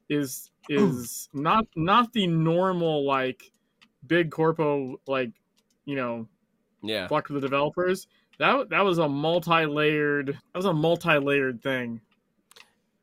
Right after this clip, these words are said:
Speaker 1: And,
Speaker 3: Because I'm sure you've even
Speaker 1: and
Speaker 3: seen it in Funcom, where they, where they came up with a game, or they, they start making a game, or they start on the, you know, the concept, and they start actually getting into making the game itself,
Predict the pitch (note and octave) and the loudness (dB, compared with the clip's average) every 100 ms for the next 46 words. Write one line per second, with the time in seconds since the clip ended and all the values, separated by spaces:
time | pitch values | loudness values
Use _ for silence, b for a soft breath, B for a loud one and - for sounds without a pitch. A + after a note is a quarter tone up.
0 | _ _ D3+ E3 C#3+ F#3 F#3+ G3+ C#4 C4+ | _ _ -2 -2 -2 2 2 2 -2 0
1 | F#3 E3+ D#3 D#3+ D3+ C3 B2 G#3+ B3+ A#2 | 2 2 2 2 0 0 -2 -2 0 -4
2 | F2 F2 G2+ - _ _ A#2 B2 B2 B2 | -4 -4 -8 -14 _ _ -2 0 2 0
3 | C3 C3 B2 C3 C3 - C#3+ C#3 C3+ B2+ | -2 -2 -6 -4 -4 -4 -4 -2 -4 -6
4 | G#2+ A#2 A2+ A#2 G#2+ G#2+ G#2+ A#2 A#2 A#2+ | -4 -2 -2 -2 -4 -4 -4 -4 -2 -2
5 | A2 G#2+ A2 A2 G#2+ G#2+ G#2 G2 - A2+ | -2 -4 -4 -4 -4 -4 -4 -4 -4 -2
6 | G#2+ G2+ G2 F#2 G2+ G#2 F#2+ - G#2 A2 | -2 0 -2 -2 -4 -4 -6 -6 -6 -4
7 | A2 G#2 G#2 G2 A#2 A2+ - G2+ A2 G#2+ | -6 -6 -6 -4 -2 -2 -4 -6 -4 -4
8 | G2+ F2+ F#2+ A2+ A2 G2+ G#2 F2+ B2+ A2 | -4 -4 -4 -4 -6 -4 -4 -4 -4 -4